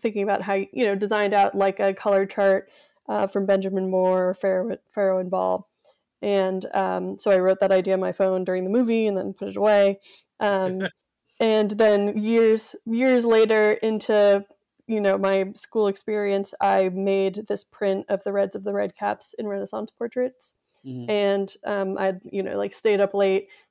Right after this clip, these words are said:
Speaker 1: collecting all these paintings from that era and, uh, you know, trying to be very organized and, and then, you know, selecting these colors and putting them in this gridded array. So
Speaker 2: Yeah.
Speaker 1: that was the, the beginning of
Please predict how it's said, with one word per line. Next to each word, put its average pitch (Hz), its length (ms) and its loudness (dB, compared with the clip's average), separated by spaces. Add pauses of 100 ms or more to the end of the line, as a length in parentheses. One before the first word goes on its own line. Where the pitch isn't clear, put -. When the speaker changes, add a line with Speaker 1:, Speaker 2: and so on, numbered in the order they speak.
Speaker 1:
collecting 196 420 0
all 190 160 2
these 190 380 -4 (160)
paintings 247 560 0
from 196 480 -4
that - 300 -2
era 233 520 2
and, 196 220 -4 (160)
uh, 202 320 -2 (340)
you - 80 -6
know, - 120 -6
trying 185 300 -6
to 190 60 -6
be 196 120 -6
very 190 420 -4
organized 190 640 -2
and, 185 260 -6 (160)
and 202 140 -2
then, 190 320 -2 (220)
you 220 200 -6
know, 185 120 -2
selecting 202 540 0
these 196 160 -4
colors 190 440 -2
and 202 220 -6 (160)
putting 196 220 -8
them 196 140 -4
in 185 80 -6
this 185 300 -6
gridded 190 340 -6
array. - 360 -6 (420)
So - 160 0
Speaker 2:
Yeah. 202 60 4
Speaker 1:
that 202 180 6
was 196 160 0
the, 196 180 -2 (120)
the 220 100 2
beginning 190 420 -2
of 202 160 -10